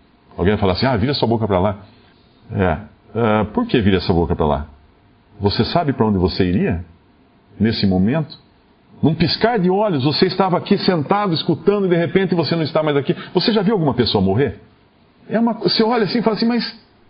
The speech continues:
como é? Fala alguma coisa aí." Não dá, não vai falar mais nada. Não tem mais memória, não tem mais nada. Su-, parou. Parou tudo de funcionar. Aquela pessoa já não pode dizer mais nada pra você, não pode conversar, não pode.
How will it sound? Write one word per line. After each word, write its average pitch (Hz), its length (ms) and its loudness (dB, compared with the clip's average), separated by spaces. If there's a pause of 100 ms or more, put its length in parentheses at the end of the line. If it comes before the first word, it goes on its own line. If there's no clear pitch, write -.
(360)
como 233 200 0
é? 262 160 0
Fala 254 300 0
alguma 202 320 0
coisa 208 360 0
aí." 208 140 0
Não 202 180 0
dá, 202 160 2
não 190 160 0
vai 190 140 0
falar 175 180 0
mais 147 200 0
nada. 143 340 -2 (260)
Não 175 80 2
tem 202 140 4
mais 190 160 0
memória, 160 520 0
não 156 140 0
tem 185 140 0
mais 185 180 0
nada. 160 280 0
Su-, - 260 -4
parou. 196 520 -2 (280)
Parou 202 280 0
tudo 233 360 0
de 160 80 0
funcionar. 143 760 -2 (600)
Aquela 196 240 0
pessoa 190 420 0
já 190 100 0
não 185 120 0
pode 175 260 0
dizer 165 300 0
mais 156 200 0
nada 156 280 0
pra 143 100 0
você, 131 380 0
não 156 120 0
pode 151 300 -2
conversar, 143 540 0
não 147 80 -2
pode. 151 260 -4